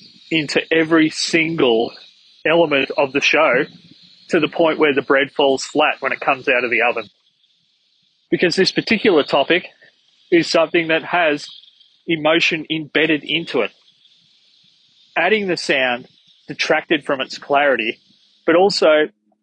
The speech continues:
was a counter melody to the emotion of what was happening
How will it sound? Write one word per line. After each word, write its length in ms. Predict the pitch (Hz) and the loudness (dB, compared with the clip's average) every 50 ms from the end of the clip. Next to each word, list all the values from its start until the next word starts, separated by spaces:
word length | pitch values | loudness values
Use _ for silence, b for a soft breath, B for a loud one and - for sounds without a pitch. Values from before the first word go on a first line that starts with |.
| _ _ - | _ _ -4
was 320 | 175 165 165 160 151 - - - | 0 2 2 2 0 -2 -6 -8
a 60 | 165 160 | -8 -8
counter 500 | - - - 170 165 180 180 - 175 156 | -8 -6 -4 -2 -2 -2 -2 -2 -4 -2
melody 420 | 143 131 120 120 113 127 135 135 - - - - - - - - - | 0 0 2 2 2 0 -2 -2 -4 -10 -18 -20 -20 -20 -16 -12 -4
to 240 | - 165 156 147 147 | 0 2 2 2 2
the 160 | 151 156 151 | 2 2 2
emotion 480 | 139 139 147 147 156 160 - - 151 | 2 0 0 0 0 0 -2 -2 -4
of 80 | 139 127 | -4 -2
what 160 | - 151 - - | 0 -2 -2 -2
was 140 | 151 - | -4 -4
happening 560 | - - 156 160 160 - 170 143 131 123 107 | -4 -2 -2 -2 -2 -2 -2 -2 -2 -4 -6